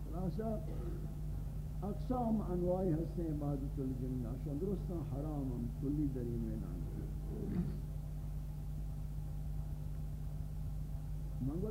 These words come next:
تذکیر جن یا قسمی ہے تو ای جائز ہیں، ہم آئیں کہ اللہ تعالیٰ و جن زورت تحویل ہم انسان دا مطیع کو تو حضرت سلیمان علیہ السلام دورہ یا بعض اولیاء امتا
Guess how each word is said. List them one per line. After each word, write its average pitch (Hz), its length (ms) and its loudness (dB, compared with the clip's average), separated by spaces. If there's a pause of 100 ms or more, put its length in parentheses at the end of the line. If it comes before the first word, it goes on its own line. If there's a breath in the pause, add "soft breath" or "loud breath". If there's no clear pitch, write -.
تذکیر 262 560 2 (100)
جن 262 160 2 (200)
یا 269 120 4 (140)
قسمی 262 420 2
ہے 269 140 2 (120)
تو 277 160 0
ای 190 140 4 (120)
جائز 160 420 2
ہیں، 285 80 2
ہم 196 380 2
آئیں 180 340 4
کہ 175 80 2 (760)
اللہ 226 360 4 (160)
تعالیٰ 180 320 2
و 180 180 4 (160)
جن 170 180 4 (160)
زورت 170 280 0 (100)
تحویل 147 440 4
ہم 143 200 2
انسان 143 680 0
دا 151 160 0 (760)
مطیع 165 480 4 (100)
کو 151 180 2
تو 147 140 0
حضرت 147 380 0
سلیمان 151 520 2
علیہ 143 200 2
السلام 139 400 0 (120)
دورہ 131 320 2
یا 127 180 0
بعض 135 280 0 (100)
اولیاء 123 500 0 (400)
امتا 127 480 0